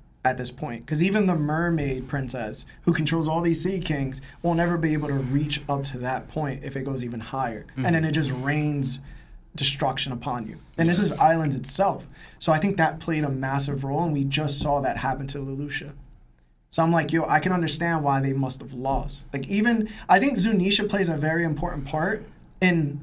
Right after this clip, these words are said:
Speaker 1: the punishment it received. I just don't know, in accordance to, like, my theory,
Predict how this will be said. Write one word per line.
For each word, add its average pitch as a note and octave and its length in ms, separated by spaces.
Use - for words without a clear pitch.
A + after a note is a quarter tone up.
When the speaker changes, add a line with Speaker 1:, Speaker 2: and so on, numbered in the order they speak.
Speaker 1:
the D#3+ 140
punishment F3+ 640
it F3 220
received. D3 640
I F3 80
just G#3 220
don't G#3 200
know, E3+ 380
in F3 120
accordance E3+ 540
to, E3+ 120
like, C3+ 220
my C#3 260
theory, G3+ 440